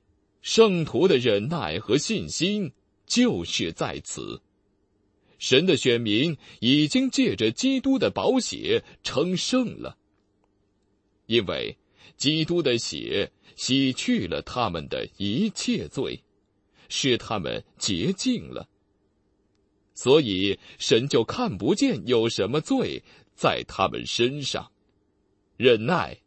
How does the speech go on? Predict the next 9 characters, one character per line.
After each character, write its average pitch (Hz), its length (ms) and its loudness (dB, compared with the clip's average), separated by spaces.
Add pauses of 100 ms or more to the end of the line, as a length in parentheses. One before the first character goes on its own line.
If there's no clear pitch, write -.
(300)
就 170 480 2
是 78 400 -4
在 82 360 -8
此。 55 460 -8 (1300)
圣 156 360 4
徒 127 220 0
的 127 100 4
忍 95 280 0
耐 80 360 -2